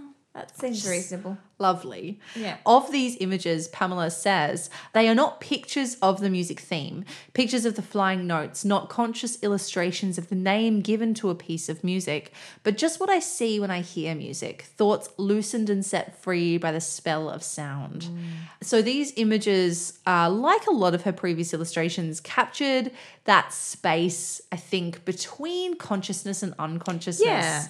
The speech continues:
Speaker 1: yeah, that, like, loose construing of that kind of, like, what you're receiving and
Speaker 2: Yeah.
Speaker 1: then the output that comes onto the paper, yeah.
Speaker 2: And I think if we also consider her upbringing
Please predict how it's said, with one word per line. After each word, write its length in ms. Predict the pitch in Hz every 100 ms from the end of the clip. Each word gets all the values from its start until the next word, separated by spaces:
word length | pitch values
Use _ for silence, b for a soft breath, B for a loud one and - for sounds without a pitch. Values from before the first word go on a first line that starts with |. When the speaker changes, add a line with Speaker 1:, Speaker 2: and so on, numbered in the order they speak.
| -
Speaker 1:
yeah, 160 | 247
that, 140 | 247 320
like, 240 | 320 269 226
loose 360 | 240 254 262
construing 760 | - 262 254 - 175 180 165 143
of 100 | 143
that 220 | 151 -
kind 260 | - 156 160
of, 80 | 170
like, 220 | 170 160 156
what 540 | - 196 175 208 - -
you're 100 | 202
receiving 300 | 190 196 175
and 400 | 160 170 160 165 175
Speaker 2:
Yeah. 100 | 170
Speaker 1:
then 180 | 151
the 140 | 160 -
output 420 | 143 139 - 180
that 100 | -
comes 240 | - 165 151
onto 180 | 151
the 80 | 156
paper, 320 | 143 143 143 120
yeah. 300 | 156 151 - 170 -
Speaker 2:
And 100 | 262
I 60 | 277
think 500 | - 311 339 - _ _ _ -
if 240 | 254 240
we 120 | 247 202
also 280 | 208 247
consider 720 | 240 233 214 - 175 170 165 170
her 480 | 185 170 160 160 160 b b b b b _
upbringing 960 | 226 240 - 240 226 226 220 214 220 208